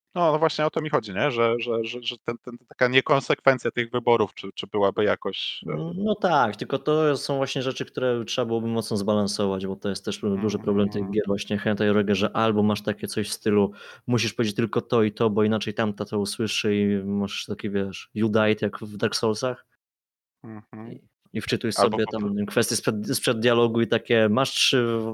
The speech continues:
Speaker 2: jakby odpowiedzi, ale tylko ta jedna jest ta, która cię prowadzi do przodu z czymkolwiek, nie?
Speaker 1: Albo masz harem, jak i nikt, żadnej dziewczynie nie zależy, co powiesz, tylko wiesz.
Speaker 2: No,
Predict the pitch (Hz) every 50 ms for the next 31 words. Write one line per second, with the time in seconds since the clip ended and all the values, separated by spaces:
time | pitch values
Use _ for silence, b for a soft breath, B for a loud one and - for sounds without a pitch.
0 | - 120 117 110 117 117 120 - 139 170 180 202 202 180 170 170 170 - 175 -
1 | 175 - 175 165 156 143 123 107 107 101 101 98 98 90 - _ _ _ - 113
2 | 113 104 - - 113 107 - 104 107 110 107 104 104 104 104 - - 107 107 101
3 | - - 110 101 - 110 101 92 85 - - - - 101 117 143 - _ _ _
4 | - 127 143 139 135 123 127 127 - - - 135 120 120 123 120 120 117 - -
5 | 113 107 110 107 - _ _ - 147 - 123 127 139 - - - 127 110 110 107
6 | 101 101 113 - - - 113 107 101 101 101 101 107 101 98 98 95 95 - -
7 | - - 98 92 90 92 92 87 - - - - - _ _ _ - - - -
8 | - - - - - - - - 254 320 320 302 294